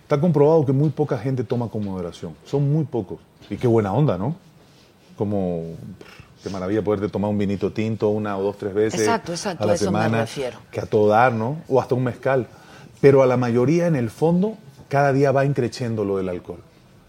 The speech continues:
Speaker 1: La gente no nos damos cuenta, pero cuando ven-, venimos a ver, la cava se acabó en tres días y antes se acababa en veinte, ¿no?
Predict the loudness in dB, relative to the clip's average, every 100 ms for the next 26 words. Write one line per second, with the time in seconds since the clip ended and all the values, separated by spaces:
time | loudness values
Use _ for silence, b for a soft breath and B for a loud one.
0 | -12 -6 -2 0 0 0 0 -2 0 -2
1 | -2 -2 -2 -2 0 2 0 -2 -6 -4
2 | -2 0 0 0 B B -12 -6 -4 0
3 | -2 0 -4 -2 2 4 2 0 0 2
4 | 2 2 0 0 -2 0 2 4 2 0
5 | -2 -6 -8 -10